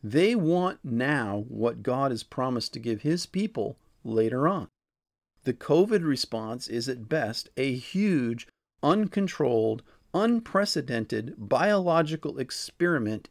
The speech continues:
in genetic manipulation. It's gene therapy, if you want to call it therapy,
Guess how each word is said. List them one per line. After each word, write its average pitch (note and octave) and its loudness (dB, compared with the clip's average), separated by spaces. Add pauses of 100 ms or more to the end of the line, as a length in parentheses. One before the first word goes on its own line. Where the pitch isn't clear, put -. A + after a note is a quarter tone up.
in C3 -4
genetic B2 -2
manipulation. A#2+ -2 (880)
It's C#3 0
gene F3+ 0
therapy, C3 0
if - -20
you - -8
want G#2+ -8
to - -
call A#2+ 0
it - -12
therapy, A2 -2